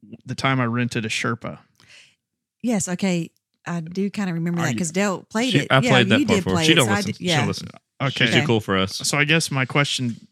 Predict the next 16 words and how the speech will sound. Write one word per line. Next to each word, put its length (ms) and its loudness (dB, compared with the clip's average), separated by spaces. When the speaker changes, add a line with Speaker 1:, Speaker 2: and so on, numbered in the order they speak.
Speaker 1:
to 140 -8
lead 240 0
into 260 -2
that 240 -4
too 260 -2
is, 280 -4
is 100 -10
how 120 -2
much 240 -2
would 140 -6
you 80 -6
charge 380 -6
for 120 -8
a 60 -6
piggyback 540 -8
ride? 240 -12